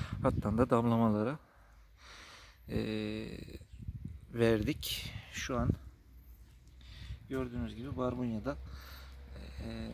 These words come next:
su damlamaya devam ediyor. Ee, yaptığımız sistemde herhangi bir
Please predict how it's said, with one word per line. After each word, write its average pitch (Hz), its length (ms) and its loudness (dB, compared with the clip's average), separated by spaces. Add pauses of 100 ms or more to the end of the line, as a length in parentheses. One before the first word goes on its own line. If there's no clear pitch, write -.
(560)
su - 340 -4
damlamaya 131 520 2
devam 139 260 2
ediyor. 143 320 0 (1700)
Ee, 98 280 -6
yaptığımız 135 500 2
sistemde - 800 0
herhangi 143 300 4
bir 127 120 4